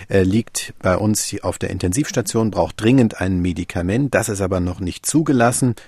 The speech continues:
Privat kann man's allerdings, ähm, finanzieren. Ähm, das kostet siebenundzwanzigtausend Euro und wenn Sie uns jetzt diese siebenundzwanzigtausend Euro geben, können wir Ihrem Angehörigen helfen. Wenn Sie das nicht tun, wird er wahrscheinlich sterben.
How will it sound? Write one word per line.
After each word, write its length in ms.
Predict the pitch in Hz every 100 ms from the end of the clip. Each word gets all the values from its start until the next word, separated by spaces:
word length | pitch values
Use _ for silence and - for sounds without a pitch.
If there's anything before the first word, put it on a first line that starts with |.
| -
Privat 400 | - 95 - -
kann 140 | 135
man's 200 | 135 135
allerdings, 560 | 135 131 127 131 123 -
ähm, 380 | 127 117 113 113
finanzieren. 720 | - 123 113 113 156 139 98 - - - -
Ähm, 720 | 98 95 95 92 90 95 95
das 180 | 92
kostet 320 | - 107 - 95
siebenundzwanzigtausend 1080 | 113 110 95 104 98 98 - 92 92 92
Euro 420 | - 110 135 135 -
und 340 | 110 101 95 -
wenn 240 | 95 90 90
Sie 220 | 135 -
uns 260 | 113 104 -
jetzt 280 | 104 - 101
diese 160 | 95
siebenundzwanzigtausend 800 | 101 110 95 101 95 - 92 95
Euro 80 | 98 95
geben, 340 | 90 101 117 127 - - -
können 480 | - 131 131 120 104
wir 140 | 110
Ihrem 260 | - 98 95
Angehörigen 600 | 95 98 87 82 87 90
helfen. 440 | 92 131 143 147
Wenn 140 | 107 101
Sie 100 | 92
das 200 | 87 -
nicht 240 | 104 -
tun, 320 | - 110 104
wird 160 | 92 98
er 260 | - 98 95 - - - -
wahrscheinlich 720 | 82 80 - 85 85 87 -
sterben. 480 | - 80 82 76